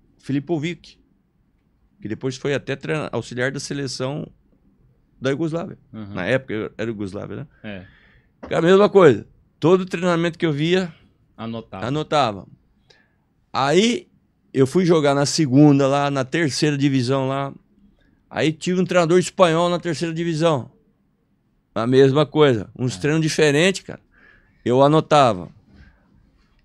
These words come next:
Speaker 1: E eu tive a grande felicidade, no começo da minha carreira,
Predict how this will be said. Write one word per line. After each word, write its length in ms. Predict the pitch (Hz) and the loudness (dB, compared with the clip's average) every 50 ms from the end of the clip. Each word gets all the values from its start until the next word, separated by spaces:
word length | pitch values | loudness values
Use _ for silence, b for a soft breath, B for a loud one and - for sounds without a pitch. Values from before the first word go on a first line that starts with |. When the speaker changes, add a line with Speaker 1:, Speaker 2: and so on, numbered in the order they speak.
| _ _ - | _ _ -6
Speaker 1:
E 100 | 226 240 | -2 2
eu 160 | 240 240 208 | 2 2 2
tive 380 | - - 170 165 151 151 160 160 | 2 0 0 2 4 4 4 2
a 40 | |
grande 520 | 156 127 131 151 180 202 185 165 131 135 131 | 2 0 0 0 0 0 0 0 0 0 -2
felicidade, 960 | 131 - 135 131 123 120 113 - - 127 113 101 98 85 85 92 87 92 110 | -2 -4 -6 -6 -4 -6 -8 -8 -10 -10 -10 -8 -8 -6 -6 -6 -8 -8 -10
no 100 | 120 135 | -10 -10
começo 560 | 131 131 135 135 127 131 139 139 127 - - | -12 _ -8 -6 -4 -4 -4 -4 -6 -8 -10
da 100 | 123 120 | -8 -8
minha 180 | 117 117 113 110 | -8 -8 -10 -12
carreira, 560 | _ - - - 107 101 110 117 110 113 - | _ -14 -14 -12 -10 -8 -6 -6 -8 -8 -12